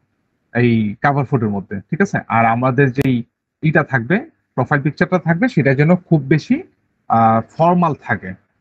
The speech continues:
আমাদের দেখে যেন মানুষজন বুঝতে পারে যে না, ইনি একজন প্রফেশনাল মানুষ, ঠিক আছে? আচ্ছা, তারপর আমরা কি করব? তারপর হচ্ছে আমরা এই যে অ্যাড প্রোফাইল সেকশনটাতে আমরা ক্লিক করব, এখান থেকে আমরা কিছু জিনিস আমরা অ্যাড করে দিব। দাঁড়ান, তারপর,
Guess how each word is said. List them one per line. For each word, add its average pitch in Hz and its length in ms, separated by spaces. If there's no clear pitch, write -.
আমাদের 127 260
দেখে 127 260
যেন 175 140
মানুষজন 143 360
বুঝতে 151 260
পারে 110 200
যে 110 100
না, 104 140
ইনি 120 180
একজন 113 180
প্রফেশনাল 113 500
মানুষ, 90 240
ঠিক 175 100
আছে? 202 160
আচ্ছা, - 260
তারপর 160 220
আমরা 190 160
কি 190 140
করব? 196 360
তারপর 156 300
হচ্ছে 156 160
আমরা 156 140
এই 127 80
যে 110 140
অ্যাড 151 160
প্রোফাইল 160 300
সেকশনটাতে 147 540
আমরা 110 140
ক্লিক 104 260
করব, 95 180
এখান 110 240
থেকে 160 180
আমরা 147 160
কিছু 131 240
জিনিস 139 300
আমরা 113 120
অ্যাড 104 180
করে 95 120
দিব। 87 120
দাঁড়ান, 98 340
তারপর, 123 300